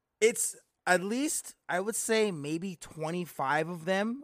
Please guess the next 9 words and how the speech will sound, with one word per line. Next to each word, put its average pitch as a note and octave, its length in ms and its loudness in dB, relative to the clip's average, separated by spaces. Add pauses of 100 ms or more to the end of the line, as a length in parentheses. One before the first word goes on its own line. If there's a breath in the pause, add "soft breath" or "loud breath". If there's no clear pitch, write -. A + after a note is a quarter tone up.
are D3 120 0
actual, D#3 520 0
like, C#3 220 -2
podcasts D3+ 500 -4
where C#3+ 220 0
it C3+ 40 -2
was C3+ 140 -4
another C3 280 -4
guest. B2 360 -6